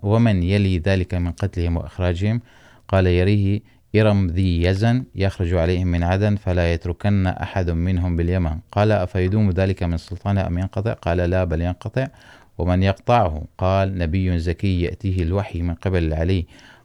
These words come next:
قال: "ومن هذا النبي؟" قال: "رجل من ولد غالب بن فهر بن مالك بن نضر يكون الملك في قوم،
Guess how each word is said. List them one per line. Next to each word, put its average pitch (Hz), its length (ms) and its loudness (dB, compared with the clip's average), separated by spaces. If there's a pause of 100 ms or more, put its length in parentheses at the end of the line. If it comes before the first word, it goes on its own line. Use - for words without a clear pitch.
قال: 92 200 2
"ومن 101 500 2
هذا 80 300 0
النبي؟" 80 440 0
قال: 90 220 0
"رجل 87 360 2
من 85 160 0
ولد 82 240 0
غالب 85 360 0
بن 80 140 -2
فهر 95 320 -2
بن 80 160 -4
مالك 85 460 0
بن 82 220 -2
نضر 107 320 0 (540)
يكون 107 360 2
الملك 92 360 2
في 90 160 -2
قوم، 95 280 -2